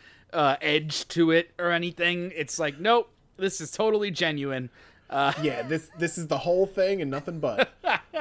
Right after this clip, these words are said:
Speaker 2: Like, it made me think, does, does JoJo as a whole take itself too seriously? Or it's
Speaker 1: Uh,
Speaker 2: like, it's still goofy as shit.
Speaker 1: Right.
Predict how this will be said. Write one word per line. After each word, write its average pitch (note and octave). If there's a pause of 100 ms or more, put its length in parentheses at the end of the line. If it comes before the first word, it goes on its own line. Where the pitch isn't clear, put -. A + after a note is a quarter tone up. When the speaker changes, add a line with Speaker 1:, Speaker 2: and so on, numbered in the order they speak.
(180)
Speaker 2:
Like, D3+
it F#3
made A3
me A3+
think, E3+ (300)
does, G#3+ (280)
does C#4
JoJo F4
as C#4+
a G3
whole F3 (420)
take G3+
itself F3+
too G3
seriously? F3 (580)
Or G#3+
it's G3+
Speaker 1:
Uh, C#4
Speaker 2:
like, -
it's D#4
still C#4+
goofy G#3
as G2+
shit. - (320)
Speaker 1:
Right. G#3